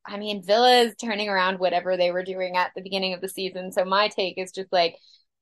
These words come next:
it'll be interesting to see where we are with all these new players in our squad and things kind of changing. And it feels like not, maybe not, like, a strong must win, but it would be really great to win this before Villa really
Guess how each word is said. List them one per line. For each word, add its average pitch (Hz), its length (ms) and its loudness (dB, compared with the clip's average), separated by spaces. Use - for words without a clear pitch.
it'll 269 120 8
be 285 120 6
interesting 302 440 4
to 269 60 0
see 277 220 2
where 254 180 6
we 240 120 2
are 220 240 6
with 214 100 2
all 208 160 4
these 214 180 -8
new 220 140 -8
players 208 420 0
in 208 80 -6
our 190 160 -2
squad 190 400 4
and 202 180 -2
things 190 300 -6
kind 190 180 0
of 185 100 -6
changing. 202 840 0
And 185 540 0
it 202 200 -4
feels 190 480 2
like 170 360 2
not, 220 380 -2
maybe 220 300 0
not, 269 200 2
like, 226 140 0
a 196 60 0
strong 196 680 -2
must 202 300 2
win, 208 360 0
but 208 140 2
it 180 100 -4
would 196 100 -4
be 208 160 -6
really 220 260 0
great 180 420 0
to 208 120 -6
win 175 240 0
this 175 240 0
before 175 720 4
Villa 170 680 0
really 165 360 -2